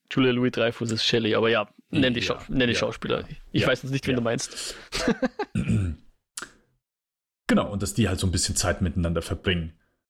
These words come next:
Speaker 2: Ähm, und da dann auch so eine Diskrepanz entsteht, weil Eddie Murphy so komplett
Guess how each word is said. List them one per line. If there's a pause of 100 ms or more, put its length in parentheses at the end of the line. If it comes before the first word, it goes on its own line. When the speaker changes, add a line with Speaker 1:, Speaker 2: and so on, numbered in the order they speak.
(160)
Speaker 2:
Ähm,
und
da (160)
dann
auch
so
eine
Diskrepanz (1000)
entsteht,
weil (1160)
Eddie
Murphy
so
komplett